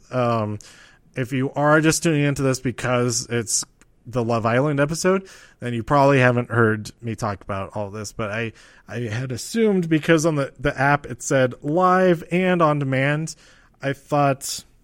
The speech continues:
that it was like Big Brother, that they had the live feeds going as well. That was, that is not the case. That would be really cool, but also kinda dangerous. But that's the same thing with Big Brother. But the, the focus of Big Brother is not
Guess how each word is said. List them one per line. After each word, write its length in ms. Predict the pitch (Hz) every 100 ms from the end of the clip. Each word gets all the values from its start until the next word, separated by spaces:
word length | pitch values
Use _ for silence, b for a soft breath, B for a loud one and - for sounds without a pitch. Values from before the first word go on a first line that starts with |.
| _ _ _ _ -
that 140 | 139
it 20 |
was 160 | 143 139
like 180 | 143 117
Big 160 | 170
Brother, 300 | 139 151 143
that 160 | 127 120
they 100 | 123
had 120 | 117
the 80 | 117
live 320 | 113 117 117
feeds 580 | - 110 101 98 - -
going 400 | 123 110 101 104
as 160 | 104 104
well. 320 | 117 131 147 B B B B
That 240 | 127 127 120
was, 200 | 135 139 - -
that 180 | 151 143
is 140 | 127
not 200 | 170 190
the 80 | 160
case. 500 | 131 123 147 - - _ _
That 160 | 139 143
would 180 | 156 190
be 120 | 160
really 260 | 143 143 120
cool, 460 | - 170 120 117 - _ _ _ _ _ _ _ _ _ _ -
but 300 | 113 113 -
also 280 | 151 170 190
kinda 400 | 202 175 131 - -
dangerous. 400 | 160 151 139 -
But 300 | 151 151 - B B B
that's 200 | 175 220
the 60 | 233
same 240 | - 311
thing 140 | 294 269
with 160 | 220
Big 160 | 190 185
Brother. 260 | 196 185 117
But 240 | 147 151
the, 140 | 160
the 240 | 139 156 135
focus 400 | 202 240 214 151
of 80 | 143
Big 160 | 151
Brother 260 | 151 151 131
is 160 | 117
not 360 | 127 131 -